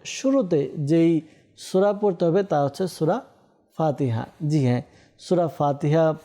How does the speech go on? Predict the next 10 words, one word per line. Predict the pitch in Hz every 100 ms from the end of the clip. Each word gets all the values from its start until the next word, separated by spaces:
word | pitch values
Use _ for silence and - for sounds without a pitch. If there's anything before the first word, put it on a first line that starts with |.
| -
পাঠ | 160 180 -
করতে | 185 165 147
হয়। | 135 139 - - - _
আর | 143 147 -
এই | 180 170
সূরা | 147 - 214 220
ফাতিহা | - 175 170 196 185 -
পাঠ | 170 190 185
করা | - 165 170
ওয়াজিব। | 143 127 139 127 135